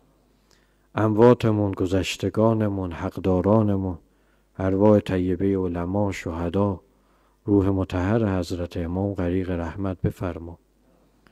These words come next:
کسانی که به دین خدمت می‌کنن، کسانی که به این مملکت، به این مردم خدمت می‌کنن، یاری کن.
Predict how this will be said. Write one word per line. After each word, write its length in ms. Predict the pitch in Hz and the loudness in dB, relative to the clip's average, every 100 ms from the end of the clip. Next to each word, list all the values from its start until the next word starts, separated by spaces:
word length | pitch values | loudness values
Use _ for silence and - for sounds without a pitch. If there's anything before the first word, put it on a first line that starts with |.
| _ _ _ - | _ _ _ -8
کسانی 460 | 104 - 127 127 | -4 2 2 2
که 160 | 107 104 | -2 -2
به 140 | 101 92 - | -2 -4 2
دین 560 | 123 120 104 92 - | 4 4 2 -4 -8
خدمت 560 | - 98 95 98 92 - | -6 -6 -2 -2 -4 -6
می‌کنن، 500 | 90 - 90 87 80 _ _ _ _ _ _ | -10 -6 -6 -6 -8 _ _ _ _ _ _
کسانی 400 | - 104 113 107 | -14 -6 -4 -2
که 120 | 101 90 | -4 -4
به 100 | 98 | 0
این 280 | 107 104 | 0 0
مملکت، 580 | 95 92 87 - 104 101 - | 0 0 -2 -4 -2 -2 -2
به 80 | |
این 220 | 98 101 95 | 0 2 2
مردم 720 | 90 87 87 104 101 87 - _ _ _ _ _ | 0 -2 0 0 2 -2 -10 _ _ _ _ _
خدمت 580 | - 92 98 101 - 101 | -6 -4 0 0 -2 -4
می‌کنن، 460 | 92 - 92 90 | -6 -4 -4 -2
یاری 460 | 90 90 90 104 104 | -2 0 2 4 2
کن. 300 | - - | 0 -10